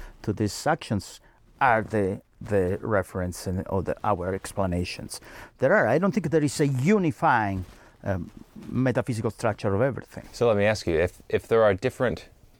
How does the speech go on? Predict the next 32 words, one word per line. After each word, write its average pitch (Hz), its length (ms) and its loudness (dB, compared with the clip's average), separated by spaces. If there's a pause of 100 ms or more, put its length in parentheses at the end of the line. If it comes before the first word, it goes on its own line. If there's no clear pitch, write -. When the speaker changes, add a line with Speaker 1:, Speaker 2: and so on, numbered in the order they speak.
(220)
Speaker 2:
causal 90 720 4 (180)
phenomena 78 520 0
that 82 260 -6
can't 92 200 -2
be 82 100 0
reduced 80 300 0
to - 40 -2
one 80 120 -2
another, 78 200 0
does 87 220 0
that, 107 240 6 (320)
do, - 160 -4
are 104 320 4
all 120 200 6
of 113 60 2
those 107 220 2
different 101 340 -2
causal 95 320 2
phenomena 87 420 2
also, 95 460 2
and 101 220 0
ha-, 92 160 -4
do 92 100 -2
they 92 120 4
also 95 320 2
have 90 180 -2
their 85 180 2
own 87 160 2
metaphysical 85 640 0
and 80 80 -2
ontological 80 540 -2
status? - 640 -4